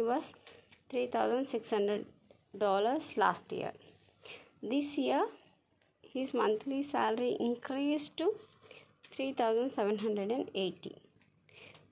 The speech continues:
Find the percentage increase in his salary। तो हमें मांग रहा है परसेंटेज इंक्रीज कितना है उसके सैलरी में, ठीक है। तो परसेंटेज इंक्रीज हम कैसे फाइंड आउट करते हैं,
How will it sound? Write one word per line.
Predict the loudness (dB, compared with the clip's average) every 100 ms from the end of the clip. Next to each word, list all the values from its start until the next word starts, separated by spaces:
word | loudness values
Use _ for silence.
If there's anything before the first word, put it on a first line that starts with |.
| 0
Find | 4 4 2
the | 0
percentage | 0 0 -2 0 0 0 0
increase | 2 2 2 0 -2 0
in | 0 0
his | -2 -4 -4
salary। | -2 -2 -2 -4 -10 -16 -6
तो | -2 0
हमें | 2 4
मांग | 4 4
रहा | 4
है | 2 0
परसेंटेज | 0 0 -2 0 -2 0
इंक्रीज | -2 -2 -2 -6
कितना | -6 -6 -2 0
है | 0 -2
उसके | -4 -4 -4
सैलरी | 0 0 2 0 -2
में, | -2 -6 -10 -20 _ -20 _ _ -20 -20 -20 -8
ठीक | -4
है। | -2 -4 -8 -20 -20 -20 _
तो | -2 0 0 -2 -10 -10 -6
परसेंटेज | -4 -2 0 0 2 2
इंक्रीज | 2 2 0 -2 -2
हम | 0 0 0
कैसे | -2 -4
फाइंड | -2 0 2
आउट | 0
करते | 0 -4 -2
हैं, | -2